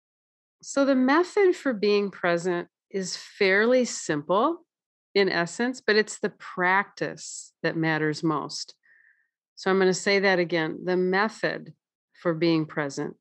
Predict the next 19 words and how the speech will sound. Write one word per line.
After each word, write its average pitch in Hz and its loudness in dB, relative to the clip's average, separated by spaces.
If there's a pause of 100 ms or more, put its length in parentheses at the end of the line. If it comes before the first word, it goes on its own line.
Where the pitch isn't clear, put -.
(140)
is 214 2
pretty 240 2
basic, 156 0
pretty 160 -2
simple, 147 -6 (800)
but 196 2
it's 202 0
the - 0
actual 190 0
practice - -6 (280)
that 170 2
matters. 151 -2 (480)
Most 190 0
people 170 0 (540)
don't 202 0
learn 214 2
to 214 -2
be 180 0
present 202 -4